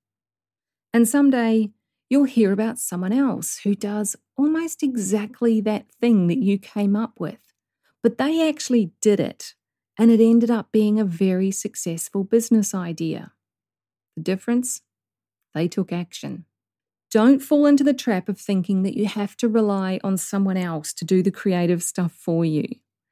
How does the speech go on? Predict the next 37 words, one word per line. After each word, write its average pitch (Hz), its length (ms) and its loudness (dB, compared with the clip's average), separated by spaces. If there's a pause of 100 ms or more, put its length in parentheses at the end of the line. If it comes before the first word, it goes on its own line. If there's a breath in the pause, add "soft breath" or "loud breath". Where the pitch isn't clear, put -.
(360)
You 247 140 6
can 277 160 6
learn 285 160 6
to 269 100 0
use 254 240 2
Canva 214 540 -2
to 190 100 -6
create 190 420 -2
graphics. - 840 -10 (340)
You 208 120 2
can 214 160 4
work 185 320 0
with 208 160 2
someone 196 420 -2
to 202 160 -4
help 240 340 -4
you 196 280 2 (160)
learn 202 540 2 (160)
how 185 180 -4
to - 120 -12
create 160 440 -6
those 160 200 -4
graphics. - 760 -12 (800)
You 269 140 8
can 269 260 2
learn 226 440 2
to 214 320 -4
cr-, - 360 -10
write 214 300 -2
copy 233 640 -4
in 220 120 4
a 220 40 6
way 214 220 2
that 202 160 -2
tells 202 340 -2
a 214 60 -2
story, 190 680 -4